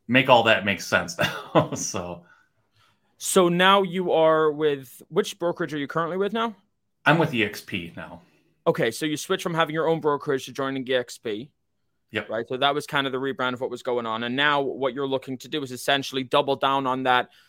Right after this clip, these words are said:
Speaker 2: not E X P brand, meaning, meaning promoting E X P, but now you are an E X P, and now you're trying to basically promote yourself from scratch, generate a whole bunch of leads, and then hand those off to your cl-, uh, to your agents underneath you.
Speaker 1: Correct. And then obviously grow, you know,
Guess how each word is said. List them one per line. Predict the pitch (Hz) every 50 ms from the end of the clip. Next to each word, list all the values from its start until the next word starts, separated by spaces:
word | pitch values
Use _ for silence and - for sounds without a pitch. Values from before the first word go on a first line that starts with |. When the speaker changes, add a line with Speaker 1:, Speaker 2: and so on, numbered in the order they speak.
| _ _ _ _ _ -
Speaker 2:
not | 160 165 175 175 165 - -
E | 160 151
X | 135 - - -
P | - 147
brand, | 131 - 135 139 131 131 127 127
meaning, | 131 127 127 120 117 113 - - - _ _ _ _ _ _ _ _ _ _ - 160 - _ _ _ -
meaning | 156 147 151 143 139 135
promoting | - - 143 139 131 127 135
E | 139 131
X | 131 - -
P, | - 196 175 147
but | 120 - 135 131
now | 131 135 143 135 139 131 123
you | 123 151 165 151 147
are | 139 135
an | 131 131
E | 131 123
X | 117 117 - -
P, | - - 131 127
and | 123
now | 123
you're | 123 123
trying | 120 - 123 123
to | 113
basically | 127 123 - 123 - 117
promote | - - 139 135 117
yourself | - 123 - - 131 123 -
from | - 131
scratch, | 127 - - 165 156 160 160 - -
generate | - 147 139 131 135 127
a | 123
whole | 123 131 117
bunch | 131 131 127
of | 123 131
leads, | 151 156 151 139 - - - - _ _ _
and | 131 139
then | 139 131
hand | 127 131 135 131
those | 127 120 -
off | 123 120 -
to | - 117
your | 117 113 -
cl-, | - - -
uh, | 127 - 123 120 117 -
to | - 120
your | 117 117 - - -
agents | 117 113 120 120 110
underneath | 113 113 113 110 104 101 - -
you. | - - _ _ _ _ _ _ _ _ _ _ - - - - - _ _ _
Speaker 1:
Correct. | - - 147 113 95 - - -
And | 127 139
then | 160 156
obviously | 143 135 123 120 - 120
grow, | 101 107 104 101 98 95 87 - - -
you | - 120
know, | 95 87 85 85 -